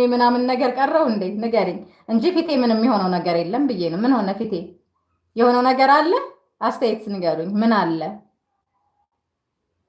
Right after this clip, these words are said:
ማይ ፌስ ምናምን is not፣ ፊቴ ምንም የሆነው ነገር የለም። ውጭ ብትወጣ ግን ጉድህ ማርያምን። በር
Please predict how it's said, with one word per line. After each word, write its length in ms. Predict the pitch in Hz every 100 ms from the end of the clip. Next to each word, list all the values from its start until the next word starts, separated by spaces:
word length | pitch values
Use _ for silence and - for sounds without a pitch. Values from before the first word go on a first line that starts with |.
| _ _ _ _ _ -
ማይ 200 | - 175
ፌስ 280 | 175 240 254 -
ምናምን 480 | 185 170 170 214 320 359
is 140 | 277 240
not፣ 280 | 240 254 254 - _ _ _ _ _ _ 254 277 403 - _ _ _ _ _ _ _ _ _ _ _ _ -
ፊቴ 160 | 226 277 311
ምንም 300 | 269 370 539
የሆነው 320 | 523 311 233 208
ነገር 260 | 208 392
የለም። 320 | 480 202 - - - - - - - - - _ _ - - 202
ውጭ 220 | 220 -
ብትወጣ 380 | 208 196 214 202 277
ግን 160 | 302 381
ጉድህ 320 | - 208 185 170
ማርያምን። 480 | 170 156 156 160 165
በር 200 | 226